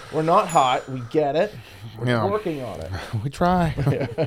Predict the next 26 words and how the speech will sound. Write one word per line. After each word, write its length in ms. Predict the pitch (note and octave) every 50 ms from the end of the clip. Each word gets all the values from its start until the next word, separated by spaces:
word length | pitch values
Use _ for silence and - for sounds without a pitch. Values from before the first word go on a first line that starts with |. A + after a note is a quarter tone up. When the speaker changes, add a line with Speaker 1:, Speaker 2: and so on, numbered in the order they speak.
| C#3 - E3 C#3+ C#3 - F#3 F#3 -
Speaker 1:
But 600 | - D3+ F#3 G3+ G3+ B3 B3+ E3 C#3+ A2+ - D3+
yeah, 180 | E3 E3 D#3 D3+
uh, 280 | C3 A2+ D3 D3+ D3+
the, 160 | D3 D3 D3+ C#3
the 240 | D3 D#3 D3 C#3+
job, 420 | C#3 A#2+ C3+ D3 C#3+ C#3+ D3 - C#3
the 80 | C#3
job 340 | C3 A2+ C3+ B2+ B2 C#3+ C#3
coaches, 400 | - D#3 C#3+ C#3+ - E3 D3+ C3+
I'm 120 | C#3 C3+ B2+
like, 320 | A#2+ A2+ A2 G#2 - - - - - - - - - G2
Speaker 2:
I 60 | A2
don't 160 | B2 A#2+ A2 F#2+
get 180 | F#2+ G2+ F#2+
it. 140 | F#2 F2 - -
Speaker 1:
is 160 | E3 D3 C#3
that 120 | E3+ F#3 -
the 80 | G#3
same 240 | F#3+ - F#3+ F#3 F#3
thing 160 | F#3+ F#3+ F#3+
as 100 | F3+ D3
a 80 | D3 B2+
headhunter, 920 | A#2 A#2 B2+ C3+ C#3 D3 D#3+ F3+ F#3+ G3 G3+ G#3 - - G2+ G2 - -
headhunter, 640 | - B2+ - D#3 - F3 F#3 G#3 G#3 A3 A3 A3 - -
or, 280 | - C3 C3 C3 B2
like, 340 | B2+ B2+ B2 - - - -